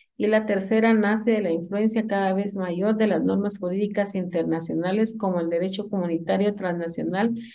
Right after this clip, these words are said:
sobre el ordenamiento constitucionales en la segunda mitad de, del siglo veinte, generándose nuevas posibilidades de conflictos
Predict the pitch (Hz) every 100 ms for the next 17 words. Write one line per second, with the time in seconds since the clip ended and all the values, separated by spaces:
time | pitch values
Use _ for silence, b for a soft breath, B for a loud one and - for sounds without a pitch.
0 | B _ - - 220 233 233 214 185 185
1 | 170 165 190 214 226 226 196 - _ -
2 | 185 185 180 165 165 185 214 226 - 180
3 | 175 165 180 202 202 170 175 175 175 180
4 | 175 - _ 165 160 160 175 175 165 180
5 | 175 180 180 B B B _ - 202 185
6 | 185 202 214 214 190 185 202 214 196 190
7 | 185 165 170 180 202 202 202 170 165 185
8 | 185 190 214 214